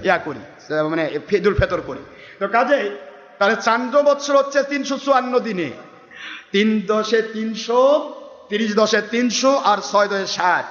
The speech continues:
তিনশো চুয়ান্ন দিনের বৎসর আমি তিনশো ষাট দিনের গুনাহ মাপ পাইলাম, রোজা রাখার সওয়াব পাইলাম। জোরে বলুন সুবহানাল্লাহ। কথা কি বুঝে গেছে? যদি চন্দ্র বৎসর বাদ দিয়ে কোন হুজুর আমি সৌর বৎসর দিয়ে মিলিয়ে নিতে চাই,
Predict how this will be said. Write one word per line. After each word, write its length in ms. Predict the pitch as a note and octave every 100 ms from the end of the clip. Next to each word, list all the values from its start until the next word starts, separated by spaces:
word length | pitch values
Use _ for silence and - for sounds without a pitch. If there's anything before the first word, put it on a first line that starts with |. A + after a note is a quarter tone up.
| - - - - -
তিনশো 320 | G#3+ A3+ B3
চুয়ান্ন 420 | A#3+ A#3 A3+ A#3+ C4+
দিনের 280 | B3 C4 B3+ B3 G#3+ G#3 G#3 F#3+
বৎসর 560 | G#3 - B3+ B3+ A#3 F3+ - - -
আমি 180 | G3+ A3 A3
তিনশো 300 | A#3+ A3+ A3
ষাট 280 | - F#3+ G3+ -
দিনের 380 | A#3+ C#4+ D#4 D#4
গুনাহ 320 | A#3+ F#3+ B3 A3+
মাপ 240 | G3+ G#3+ -
পাইলাম, 360 | A#3 A#3 B3+ C#4
রোজা 200 | G#3+ G3+ F#3
রাখার 240 | F3 D3+
সওয়াব 280 | C#3+ C#3+ A#2+
পাইলাম। 320 | - G#2 G2 - -
জোরে 180 | D#3+ F3
বলুন 300 | F3 D#3+ C#3+ C#3+
সুবহানাল্লাহ। 640 | D3 - C3+ D3+ C3+ B2+ - - - - - - - -
কথা 180 | E3+ G#3+
কি 100 | A#3
বুঝে 260 | B3 C4
গেছে? 280 | C4 C#4 - E3 - - - -
যদি 200 | D#3+ C4 D#4
চন্দ্র 400 | - B3+ B3+ C4+
বৎসর 400 | C#4+ C#4+ - D#4
বাদ 180 | C#4+ C4+
দিয়ে 180 | - B3
কোন 100 | B3+
হুজুর 240 | B3 B3+
আমি 200 | B3+ B3+ B3
সৌর 280 | - A#3 B3
বৎসর 340 | B3 B3 - B3
দিয়ে 220 | A#3+ C#4+
মিলিয়ে 300 | C#4+ C#4 C4
নিতে 200 | B3+ G#3
চাই, 320 | F#3+ F3 G3